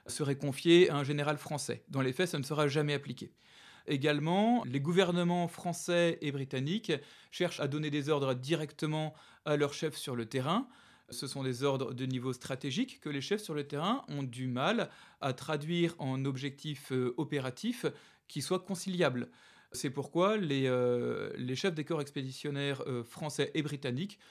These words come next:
seront régulièrement en désaccord. Euh, durant le siège de Sébastopol, à plusieurs reprises,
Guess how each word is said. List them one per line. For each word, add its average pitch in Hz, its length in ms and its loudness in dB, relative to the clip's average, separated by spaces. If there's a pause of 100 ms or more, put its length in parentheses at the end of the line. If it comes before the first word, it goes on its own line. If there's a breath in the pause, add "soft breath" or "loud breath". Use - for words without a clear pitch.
(140)
seront 160 400 2
régulièrement 156 760 0
en 156 40 -4
désaccord. 135 560 -6 (800 soft breath)
Euh, 135 240 4
durant 147 220 2
le 160 80 0
siège 185 220 2
de 151 60 -2
Sébastopol, 139 840 2
à 143 80 -4
plusieurs 185 420 -2
reprises, 143 560 -2